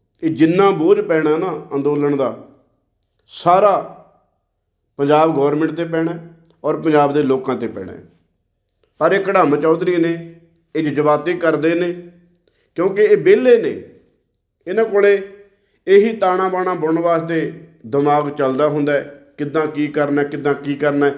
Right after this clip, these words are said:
ਬਸ ਇਹ ਚੱਲਦਾ ਰਹਿੰਦਾ ਹੈ। ਤੇ ਜਿਹੜਾ ਅੱਜ ਸ਼ੁਰੂਆਤ ਕੀਤੀ ਹੈ, ਚੇਤੇ ਰੱਖਿਓ, ਇਲੈਕਸ਼ਨ ਸਿਰ ਦੇ ਉੱਪਰ ਹੈ ਤੇ ਇਹ ਕੋਈ ਨਾ ਕੋਈ ਕਾਰਾ ਜ਼ਰੂਰ ਕਰਵਾਉਣਗੇ।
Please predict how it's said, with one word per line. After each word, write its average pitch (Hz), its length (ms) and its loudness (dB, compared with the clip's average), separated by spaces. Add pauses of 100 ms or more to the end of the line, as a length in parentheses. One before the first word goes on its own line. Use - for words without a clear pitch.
(200)
ਬਸ 151 180 -2
ਇਹ 165 200 -2
ਚੱਲਦਾ 147 300 2
ਰਹਿੰਦਾ 107 280 -2
ਹੈ। 95 60 -12 (880)
ਤੇ 160 80 -2
ਜਿਹੜਾ 175 460 2
ਅੱਜ 170 180 0 (460)
ਸ਼ੁਰੂਆਤ 190 400 -2
ਕੀਤੀ 165 420 -2
ਹੈ, 160 100 4
ਚੇਤੇ 165 420 -2
ਰੱਖਿਓ, 165 500 0 (1300)
ਇਲੈਕਸ਼ਨ 160 480 2
ਸਿਰ 160 200 2
ਦੇ 165 100 0
ਉੱਪਰ 151 300 0
ਹੈ 160 420 -4 (760)
ਤੇ 160 180 -6
ਇਹ 180 180 0
ਕੋਈ 180 220 4
ਨਾ 190 120 0
ਕੋਈ 185 400 0
ਕਾਰਾ 160 360 2
ਜ਼ਰੂਰ 156 380 0
ਕਰਵਾਉਣਗੇ। 113 600 -4